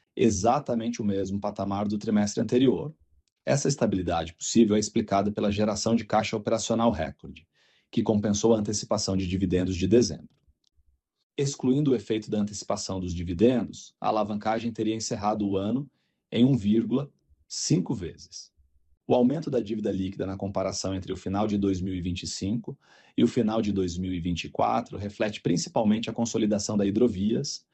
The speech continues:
com impacto de dois vírgula dois bilhões de reais.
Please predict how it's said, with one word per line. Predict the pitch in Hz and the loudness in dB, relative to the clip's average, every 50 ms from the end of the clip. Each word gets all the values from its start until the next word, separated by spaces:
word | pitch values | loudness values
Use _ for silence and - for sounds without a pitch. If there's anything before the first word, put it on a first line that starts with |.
| _ _ _ _ _ - | _ _ _ _ _ -4
com | - 117 | -2 -2
impacto | 113 104 104 - 107 110 123 - - | 0 0 2 2 0 0 0 -4 -4
de | - 104 | -2 -2
dois | 101 104 117 123 117 | 2 4 4 4 4
vírgula | 101 98 104 101 98 104 104 | 4 0 -2 0 0 -2 -2
dois | 92 98 101 101 | -2 -2 -2 -2
bilhões | 95 104 101 98 95 95 95 | 0 0 0 0 0 -4 -6
de | 98 101 | -6 -4
reais. | 107 123 120 85 71 - - - - - | -2 -2 -2 -2 -4 -10 -16 -18 -20 -20